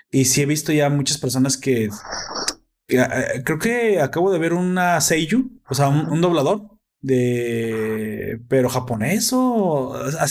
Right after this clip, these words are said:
era asiático. No recuerdo si era japonés o era japonesa la, la señora,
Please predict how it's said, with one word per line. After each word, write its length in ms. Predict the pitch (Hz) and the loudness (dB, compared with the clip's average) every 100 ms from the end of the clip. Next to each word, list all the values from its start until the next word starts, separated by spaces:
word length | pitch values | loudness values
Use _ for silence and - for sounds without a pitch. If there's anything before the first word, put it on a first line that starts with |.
| - | 0
era 120 | 202 | 0
asiático. 420 | 233 - - - - - - | 0 -2 -4 -6 -10 -16 -8
No 100 | 165 | -2
recuerdo 160 | 180 185 | 0 2
si 80 | |
era 60 | 185 | 0
japonés 580 | 147 135 135 202 202 _ _ _ _ | -2 -2 0 -2 -6 _ _ _ _
o 100 | 117 | 0
era 80 | 131 | 2
japonesa 520 | 156 - 110 120 180 | 0 0 -2 0 0
la, 200 | 165 120 | 0 0
la 260 | 113 110 110 | -2 -4 -6
señora, 320 | - 131 | -4 -4